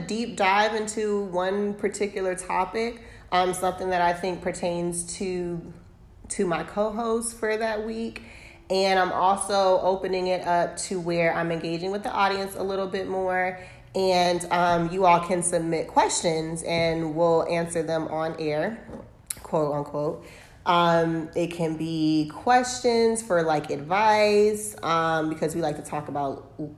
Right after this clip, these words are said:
love and stuff. Um, it can be just something you want to know our perspective on. You can give us topics, just whatever you think or would like to hear from or hear about.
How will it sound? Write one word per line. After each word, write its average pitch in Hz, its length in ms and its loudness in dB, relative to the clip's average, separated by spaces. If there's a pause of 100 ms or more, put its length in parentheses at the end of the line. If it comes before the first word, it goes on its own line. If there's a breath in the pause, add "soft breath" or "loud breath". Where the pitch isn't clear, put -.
love 156 280 0
and 151 100 -4
stuff. 151 340 -4 (360 loud breath)
Um, 165 380 4
it 175 160 2
can 180 340 0
be 175 760 -4
just 170 240 0
something 165 560 2
you 165 160 -4
want 160 220 0
to - 80 -6
know 156 200 0
our 147 240 -2
perspective 240 720 0
on. 226 720 2
You 175 80 -6
can 165 100 -8
give 151 140 -2
us 151 120 -2
topics, 190 420 -4
just - 180 -6
whatever 233 320 4
you 214 180 -4
think 185 480 -4 (220 loud breath)
or 190 180 6
would 180 220 4
like 175 460 4
to 175 180 2
hear 170 320 2
from 156 480 -2 (300)
or 151 100 -4
hear 247 260 6
about. 139 400 2